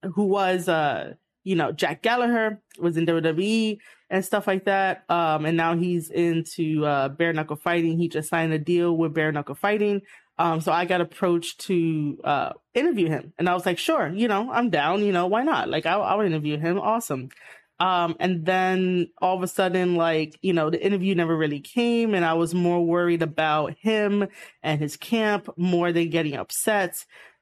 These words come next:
Um, and so basically, like, I reached out to the camp. I haven't heard anything back yet.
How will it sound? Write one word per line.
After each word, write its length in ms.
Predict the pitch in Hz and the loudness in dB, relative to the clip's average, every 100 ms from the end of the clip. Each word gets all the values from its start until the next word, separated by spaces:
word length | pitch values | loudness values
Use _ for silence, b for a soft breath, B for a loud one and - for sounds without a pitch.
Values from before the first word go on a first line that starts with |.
| - | -2
Um, 520 | 165 147 139 131 135 _ - | 0 0 -2 -6 -12 _ -4
and 180 | 165 151 | -2 -2
so 560 | - 175 156 147 147 _ _ _ _ _ _ _ _ - _ - | 0 2 2 -2 -6 _ _ _ _ _ _ _ _ -20 _ -4
basically, 760 | 196 202 208 208 190 175 156 - | -2 0 -2 0 2 2 0 0
like, 260 | 165 151 | 0 0
I 60 | 139 | 0
reached 280 | 151 185 202 | 0 -2 0
out 140 | 170 | -2
to 60 | - | -2
the 80 | 165 | -6
camp. 340 | - 180 165 | 0 0 0
I 60 | 160 | 0
haven't 260 | 160 156 | 0 0
heard 160 | 175 170 | 0 2
anything 360 | 165 160 151 | 0 -2 -2
back 240 | 151 185 196 | 0 -2 0
yet. 340 | 175 156 - | 0 2 -2